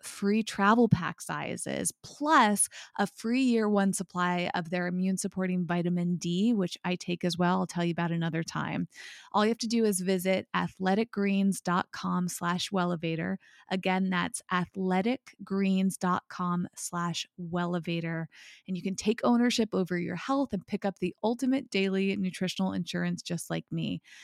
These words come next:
If you are, have any trouble, the link is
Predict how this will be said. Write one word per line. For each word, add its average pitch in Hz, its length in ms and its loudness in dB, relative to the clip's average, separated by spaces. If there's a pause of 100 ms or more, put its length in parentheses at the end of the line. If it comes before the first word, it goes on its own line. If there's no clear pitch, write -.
(200)
If - 180 -6
you 185 120 0
are, 185 140 0 (200)
have 196 200 4
any 214 180 6
trouble, 208 460 4 (440)
the 190 100 0
link 196 260 2
is 190 120 0